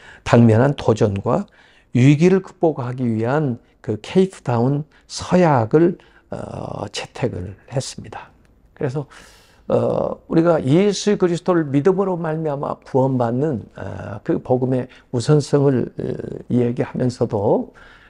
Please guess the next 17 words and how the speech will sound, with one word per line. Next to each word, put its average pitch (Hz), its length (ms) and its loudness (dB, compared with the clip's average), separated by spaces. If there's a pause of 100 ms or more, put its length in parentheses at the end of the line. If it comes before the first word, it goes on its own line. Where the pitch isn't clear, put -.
(140)
그러나 147 340 -2 (420)
세상에 143 480 -2
대한 104 260 -2
좀 95 320 -4 (160)
관심, 101 520 -2 (240)
예, 95 340 -12
그리고 135 460 0 (240)
믿는 170 360 2
사람들이 135 720 -2 (140)
선교를 160 580 -2
위해서 113 400 -6
서로 - 420 -2 (200)
연대하는, 117 640 0 (120)
어, 92 720 -20
그런 104 320 -4 (260)
모임들을 101 600 -4
해나가는데 101 760 -6